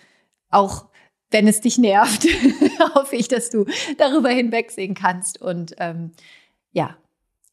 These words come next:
it is what it is. Ich kann das leider nicht, oder ich, ich möchte es nicht ändern, sondern das ist, wie ich Sprache benutze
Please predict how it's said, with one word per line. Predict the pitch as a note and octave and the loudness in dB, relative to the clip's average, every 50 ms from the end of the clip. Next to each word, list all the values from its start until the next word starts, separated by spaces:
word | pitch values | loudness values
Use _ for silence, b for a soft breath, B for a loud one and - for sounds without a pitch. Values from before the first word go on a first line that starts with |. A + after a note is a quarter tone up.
| _ - | _ 2
it | G#3+ G3 | 4 4
is | G3 E3+ - | 4 2 0
what | F#3+ F#3 F3 | -4 -4 -4
it | F3+ F3 | -4 -6
is. | F3 E3 - | -6 -8 -10
Ich | - - | -12 -4
kann | - G#3 F#3+ | -2 -2 -2
das | F#3 F3 - F3+ | -2 -4 -6 -6
leider | F3+ F3 E3 E3+ | -6 -6 -4 -6
nicht, | E3+ F3 - - - | -8 -8 -10 -8 -6
oder | F#3+ F#3 | -6 -6
ich, | F#3 F3+ - | -6 -8 -12
ich | - - | -8 -2
möchte | A3+ G#3+ G#3 G#3+ - - | 0 0 0 -2 -8 -16
es | - - - | -16 -14 -14
nicht | F3 - - | -14 -12 -8
ändern, | - F#3 F3+ F3 F3 F3 F3+ F3 | -8 -8 -6 -8 -8 -10 -10 -8
sondern | F3+ E3+ E3+ F3 E3+ F3+ | -8 -8 -8 -8 -10 -10
das | F3+ F3 - | -12 -12 -12
ist, | E3+ - - | -12 -10 -10
wie | G3 F#3 F#3 | -10 -10 -8
ich | F#3 - - | -10 -10 -12
Sprache | - - F3+ F3+ F3 - - F#3+ | -6 -2 -2 -2 0 -2 -6 -10
benutze | - F3 E3+ E3+ E3+ E3+ - - E3+ E3+ | -10 -12 -12 -14 -14 -14 -14 -14 -14 -14